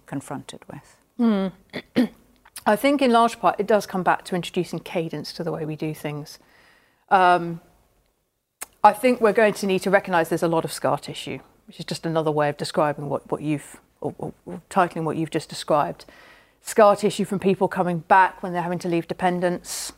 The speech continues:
Speaker 2: you know, not wanting to come back into an office environment. It's suited a lot of people. Equally, it hasn't suited a lot of people. So we're gonna have a lot of scar tissue. I think being aware of that, being mindful of that, letting people work in their own way, again, having resources and training to,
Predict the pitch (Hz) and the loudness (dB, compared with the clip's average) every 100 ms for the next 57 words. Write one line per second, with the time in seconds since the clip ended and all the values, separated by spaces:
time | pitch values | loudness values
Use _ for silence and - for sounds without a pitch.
0 | _ _ - 160 170 185 160 196 - 226 | _ _ -10 -6 -2 0 2 2 2 -4
1 | - 214 202 208 202 208 196 202 - 196 | -2 0 2 0 -2 0 0 -2 -4 0
2 | 196 190 208 220 180 - - 214 196 170 | 4 4 2 -2 -6 -6 -2 -2 -2 -2
3 | 175 190 - - 196 185 147 214 - _ | 0 0 -2 -6 -4 -4 -4 -4 -8 _
4 | _ - 240 - 208 190 - 226 247 226 | _ -2 0 2 2 2 4 2 2 -2
5 | 160 147 160 139 139 147 135 131 - - | -4 -4 -6 -2 -2 -2 -12 -10 -10 -12
6 | - - - - 233 262 262 226 202 180 | -16 -20 -20 2 6 6 6 4 4 2
7 | - - 165 160 165 - 147 147 - - | 0 2 2 2 -6 -6 -6 -6 -10 -20
8 | - _ - 190 226 - 202 190 185 214 | -20 _ 2 2 2 2 2 4 4 6
9 | 220 214 208 214 - 185 180 190 190 185 | 6 4 4 4 2 -2 0 2 2 0
10 | 185 165 185 185 - 180 170 196 175 170 | 0 2 2 2 0 -2 -2 -4 0 0
11 | 165 185 185 - 175 170 170 165 170 170 | 4 4 4 0 -4 -2 -2 0 2 2
12 | 190 233 _ _ _ _ _ 165 165 165 | 0 -4 _ _ _ _ _ -2 4 4
13 | 202 196 180 156 151 170 170 180 165 160 | 4 0 0 0 2 2 2 0 -4 -2
14 | 175 170 170 170 - | 2 2 0 -2 -6